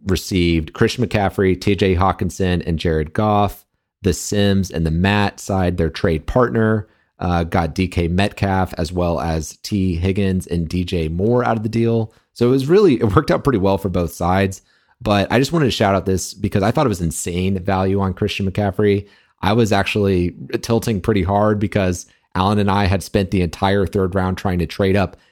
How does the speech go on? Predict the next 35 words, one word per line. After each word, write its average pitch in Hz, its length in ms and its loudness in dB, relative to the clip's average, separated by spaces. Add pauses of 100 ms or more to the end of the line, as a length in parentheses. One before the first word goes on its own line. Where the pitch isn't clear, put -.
(120)
to 92 100 -2
get 104 300 2
McCaffrey 123 560 0
before 101 320 0
he 98 100 0
fell 98 340 -2
any 90 180 0
further. 104 640 0 (320)
And, 92 360 0
uh, 90 120 2
John 98 260 2
and 87 80 -2
Pat 98 200 2
were 85 80 0
able 85 120 0
to 82 80 -4
put - 400 -4
together 90 380 -2
enough 85 560 -2 (240)
to 92 140 0
snag 87 360 -4
him 90 140 -4
there 85 260 0
at 80 140 -4
the 78 80 -8
three 85 420 -2
oh 76 160 -4
seven. 78 460 -6
So 78 260 -6
I 92 60 0
thought 113 160 0
it - 20 -2
was 87 120 -2
just - 220 -8
really, 95 500 0